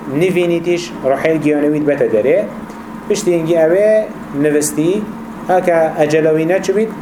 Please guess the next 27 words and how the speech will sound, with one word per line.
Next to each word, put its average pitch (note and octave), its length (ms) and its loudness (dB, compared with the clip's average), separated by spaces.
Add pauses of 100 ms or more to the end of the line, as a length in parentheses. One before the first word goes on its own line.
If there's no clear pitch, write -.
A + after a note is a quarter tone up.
در D3+ 80 4
رحاوی D3+ 360 2
رب D3 120 2
العالمین D3+ 260 0
ده G3+ 120 2
تف E3+ 240 0
گیانوی C3 320 2
و F3+ 80 0
ده D3+ 80 2
اشیار D3+ 360 2
بید A2+ 160 0
اوه. C3 200 0 (600)
اوه A3 180 4
اجلاویش F3+ 560 2
هاد D#3+ 200 2
ناف E3+ 220 2
نوست C#3+ 280 0
ندا، E3 240 2 (100)
ده C#3 80 2
خلاص B2+ 340 0
رحاوی C#3 380 2 (400)
نایت C3 240 0
افخاره. F#3 360 2
گلک، G#3 340 2 (580)
اه، C3+ 640 2 (400)
اثرت D3+ 500 2
هاتین D3 400 2